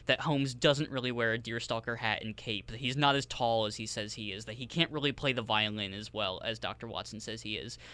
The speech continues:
that he doesn't, you have the same, like, quirks and things that the, that Watson said that he does. And so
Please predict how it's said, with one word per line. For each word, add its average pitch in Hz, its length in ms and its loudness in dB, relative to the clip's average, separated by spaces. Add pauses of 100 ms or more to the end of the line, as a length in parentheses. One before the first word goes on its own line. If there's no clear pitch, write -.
that 156 100 10
he 151 100 2
doesn't, 147 440 4 (880)
you 143 140 0
have 143 180 6
the 135 80 -2
same, 135 240 0
like, 117 220 -2
quirks 120 480 -2
and 110 120 -2
things 101 460 -6
that 120 400 4 (460)
the, 110 360 0 (200)
that 127 220 -2
Watson 113 420 -2
said 110 220 -4
that 110 100 -2
he 117 100 -8
does. 104 480 -4 (340)
And 143 220 8
so 135 360 4